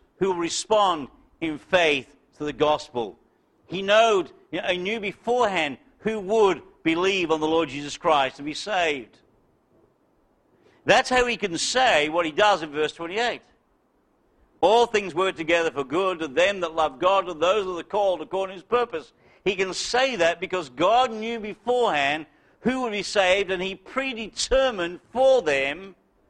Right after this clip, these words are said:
what the outcome of that salvation would be. So Romans eight twenty-nine says, "For whom he did foreknow,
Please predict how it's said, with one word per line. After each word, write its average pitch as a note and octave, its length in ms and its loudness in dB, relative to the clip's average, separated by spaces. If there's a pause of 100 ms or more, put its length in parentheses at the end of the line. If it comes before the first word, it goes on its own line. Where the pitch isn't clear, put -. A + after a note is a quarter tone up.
(180)
what D3+ 340 0
the D3 140 0
outcome C#3+ 580 -2
of C#3 220 -2
that C3+ 220 -2
salvation C3 800 -6
would A2 200 -14
be. A2 340 -10 (2500)
So E3 160 -2
Romans E3+ 340 2
eight G3 180 2
twenty-nine D#3+ 600 -2
says, C#3 340 -4
"For C#3+ 180 -6
whom F3+ 160 -6
he E3 60 -6
did C#3+ 160 -6
foreknow, D3 560 -2